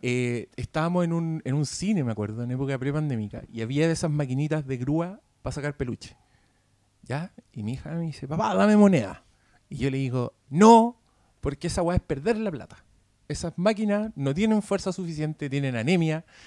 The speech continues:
no agarran ni una weá, y es solo pa' que perdáis plata y apretáis un botón y te distraigas por cinco segundos. Es mucha plata, mejor vamos a tirar la moneda al water, es más chistoso". Esa weá le dije a mi hija. No me creyó,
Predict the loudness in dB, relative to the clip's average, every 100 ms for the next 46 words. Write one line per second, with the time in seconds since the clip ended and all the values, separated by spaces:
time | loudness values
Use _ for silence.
0 | -20 -10 -4 -2 -2 -2 -2 2 4 6
1 | 6 4 0 -4 -10 -6 -6 -4 0 2
2 | 2 2 -2 -2 -6 -4 -2 0 -2 -2
3 | -4 -2 -2 -2 -4 -8 -10 -6 -8 -6
4 | -8 -6 -6 -6 -4 -4 -4 -4 -6 -8
5 | -14 -18 -18 -10 -10 -4 -2 0 0 0
6 | 0 -4 -8 _ -20 -20 -20 -12 -6 -4
7 | -2 -2 -2 -2 -2 -4 -4 -4 -2 -2
8 | 0 -4 -4 -6 -12 -16 -16 -16 -16 -6
9 | -4 -2 -4 -6 -10 -12 -10 -10 -10 -12
10 | _ _ _ _ _ _ _ -6 -4 0
11 | 2 2